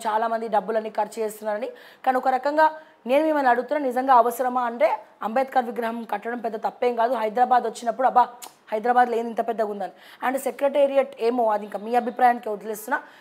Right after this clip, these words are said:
సెక్రటేరియట్ కూడా నలుమూలల, ఆ, నాలుగు చిహ్నాలు కావచ్చు, మన, ఆ, నలుమూలల అద్భుతంగా కనిపిస్తూ ఉందన్నమాట. So, కాకపోతే కొంతమంది బీఆర్ఎస్ వర్గాల్లో కూడా డౌట్, అంటే కొత్త సెక్రటేరియట్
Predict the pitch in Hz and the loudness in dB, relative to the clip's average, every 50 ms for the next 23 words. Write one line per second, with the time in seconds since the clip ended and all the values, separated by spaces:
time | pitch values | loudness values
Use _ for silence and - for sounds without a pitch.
0 | - _ - 247 233 - 285 285 262 302 285 277 285 277 254 269 247 269 285 302 | -20 _ -8 -6 -2 0 0 2 4 4 2 4 2 0 0 0 0 0 0 0
1 | 269 240 226 233 269 269 269 285 294 294 294 311 349 370 - - - - _ _ | 2 0 0 0 0 0 2 2 4 4 6 6 4 4 2 -4 -16 -20 _ _
2 | _ 233 233 233 233 226 226 220 220 220 226 233 247 254 262 247 254 254 - - | _ 4 8 8 10 10 10 8 6 4 2 2 2 2 2 0 -2 -6 -6 -8
3 | 254 247 233 254 254 254 247 240 233 233 226 233 226 226 220 214 202 196 - - | -6 -4 0 2 2 2 4 4 4 4 4 2 -2 -2 -2 -2 -2 -4 -8 -14
4 | - - _ _ - 208 208 202 196 196 202 214 240 277 294 311 311 302 311 285 | -20 -20 _ _ 0 2 4 4 2 2 2 2 4 4 4 4 4 6 6 6
5 | 247 208 196 196 254 277 285 269 269 269 262 247 240 226 - - - - _ - | 4 4 0 -4 -2 0 0 2 6 10 10 10 10 10 6 2 -8 -18 _ -6
6 | 233 240 226 - 254 240 - 254 226 220 214 208 190 180 175 170 175 - - - | -6 -4 -4 -4 -6 -2 0 2 2 2 0 -2 -6 -8 -10 -12 -16 -18 -20 -20
7 | _ _ _ _ _ _ _ - - 277 285 294 285 254 - - - - _ - | _ _ _ _ _ _ _ 0 4 4 6 6 4 2 -2 -8 -16 -20 _ -2
8 | 254 247 262 - 277 269 - 277 269 269 302 320 320 294 262 262 269 262 254 247 | 0 0 0 0 -2 2 2 2 2 4 6 6 6 6 6 2 0 0 -2 -2
9 | 247 254 262 262 254 214 240 247 254 254 254 247 254 247 233 226 226 247 240 240 | -2 -2 -2 -2 -2 -2 0 2 2 2 2 0 -2 -2 -2 2 2 4 4 4
10 | 240 262 269 220 196 208 214 233 208 220 208 196 202 226 208 220 208 208 226 214 | 4 2 0 -2 0 0 0 0 0 -2 -4 -4 -6 -6 -8 -8 -8 -10 -10 -10
11 | 226 220 - 226 226 214 226 226 220 208 | -10 -8 -6 -6 -4 -4 -4 -4 -4 -4